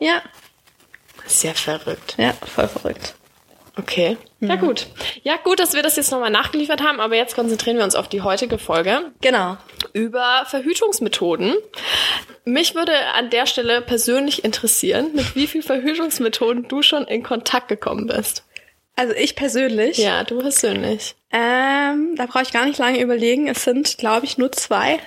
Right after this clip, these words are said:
Speaker 1: tatsächlich. Nämlich natürlich mit dem Kondom, mit dem, äh, jeder, der Sex hat, hoffentlich schon Kontakt hatte. Und, ähm, mit der Pille. Also
Speaker 2: Okay.
Speaker 1: mit der Hormonpille,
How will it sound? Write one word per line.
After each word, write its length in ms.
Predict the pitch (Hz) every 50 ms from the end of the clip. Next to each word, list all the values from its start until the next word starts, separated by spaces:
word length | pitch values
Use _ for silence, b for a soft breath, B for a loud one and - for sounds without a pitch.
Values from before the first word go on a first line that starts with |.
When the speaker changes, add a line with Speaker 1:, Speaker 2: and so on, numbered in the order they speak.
| - -
Speaker 1:
tatsächlich. 680 | - - - - - 226 240 - - - 269 269 - - - _ B B B B B B B B B
Nämlich 240 | B 247 240 247 233
natürlich 380 | 233 233 233 - - 262 262 -
mit 100 | 254 233
dem 140 | 247 240 240
Kondom, 500 | - 247 240 226 214 220 233 254 285 339 415 415 - -
mit 180 | 254 233 226 240
dem, 380 | 233 233 233 226 220 214 208
äh, 480 | - 202 214 214 208 208 214 - - -
jeder, 300 | 214 208 220 233 240 233
der 120 | - 240
Sex 420 | 226 233 - - 233 240 240 - -
hat, 220 | 254 247 - -
hoffentlich 400 | 240 233 233 240 226 - 226 220
schon 300 | - 226 214 208 214 220
Kontakt 500 | - - 220 214 - 240 254 - - -
hatte. 220 | 285 277 - 330 349 403 403 B B B B B B B B B B B B B B
Und, 640 | - 214 233 233 240 247 247 254 254 254 - - -
ähm, 960 | - 233 240 233 233 233 220 233 233 233 233 226 226 226 233 233 233 240 233 220 - -
mit 180 | - 214 240 233
der 80 | 262 254
Pille. 480 | - - - 233 208 190 175 180 190 - - _ _ _ _ - _ _ - - - _ -
Also 260 | 233 233 214 - 214
Speaker 2:
Okay. 80 | 156 208
Speaker 1:
mit 80 | 196
der 120 | 208 208 208
Hormonpille, 680 | 220 214 202 208 208 214 - - 214 202 - - 247